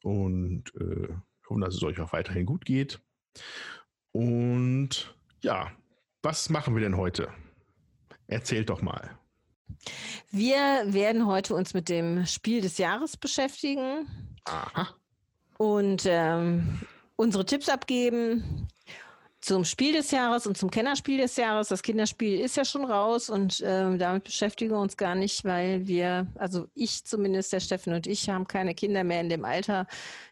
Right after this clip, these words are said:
Speaker 2: dass, äh, wir uns mit dem Kinderspiel beschäftigen.
Speaker 1: Hm.
Speaker 2: Da fällt das raus.
Speaker 1: Genau, ähm, und wir wollen uns dieses Jahr nochmal, äh, wir werden es ein bisschen anders mit dem Spiel des Jahres beschäftigen.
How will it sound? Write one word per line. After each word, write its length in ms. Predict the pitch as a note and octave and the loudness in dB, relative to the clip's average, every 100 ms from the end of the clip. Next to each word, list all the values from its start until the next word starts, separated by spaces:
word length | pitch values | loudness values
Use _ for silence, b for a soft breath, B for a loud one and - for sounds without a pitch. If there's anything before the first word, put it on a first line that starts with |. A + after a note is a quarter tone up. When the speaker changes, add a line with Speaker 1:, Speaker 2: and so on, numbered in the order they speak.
| - | -2
Speaker 2:
dass, 280 | F3+ - F3+ | -2 -2 0
äh, 240 | F3+ F3 | 2 2
wir 120 | E3+ D#3+ | 0 -2
uns 200 | E3+ E3+ | -2 -4
mit 140 | D#3+ | -2
dem 200 | D#3+ D#3+ | -2 -2
Kinderspiel 500 | F3+ F#3 E3+ - F3 | -2 -2 -2 -2 -2
beschäftigen. 840 | F3 G#3+ A3 - G#3+ F#3+ G3 - - _ _ - | 2 0 0 0 0 2 0 -4 -8 _ _ -4
Speaker 1:
Hm. 240 | G2+ E2+ _ _ - - | -4 -4 _ _ -16 -2
Speaker 2:
Da 120 | F3 | 0
fällt 220 | E3 D3+ | 0 0
das 160 | D#3 - | -2 -2
raus. 260 | A2+ - - - _ b b b b b b _ _ _ _ - _ - | -4 -4 -12 -16 _ b b b b b b _ _ _ _ -20 _ -2
Speaker 1:
Genau, 380 | F#3 A#2 E2 - | 0 2 -2 -2
ähm, 400 | A2+ C3+ D3+ D3 | 0 2 2 2
und 140 | D3 | 2
wir 120 | C#3 | 2
wollen 200 | C3+ E3 | 2 2
uns 120 | D#3 - | 0 0
dieses 240 | D#3+ - | -2 0
Jahr 220 | D3 C#3 | 0 0
nochmal, 720 | C3 B2 B2 A#2 A2 G#2+ G2 - | 0 0 0 0 0 -2 -2 -4
äh, 200 | F#2 F2 G#2+ - - - - | -4 -4 -6 -10 -20 -18 -8
wir 140 | G2+ | -2
werden 100 | A#2+ | 0
es 100 | B2+ | 0
ein 60 | A#2+ | 0
bisschen 220 | A#2 - | -2 -2
anders 320 | A#2 E3 G3 | -2 -2 0
mit 100 | F#3 | 0
dem 220 | F#3 F#3+ F#3+ | 0 0 -2
Spiel 200 | - F3 | -2 -2
des 140 | E3 | 0
Jahres 300 | E3+ D#3+ E3+ | -2 -2 -4
beschäftigen. 600 | - E3+ E3+ E3 D#3+ E3 | -4 -4 -4 -2 -2 -2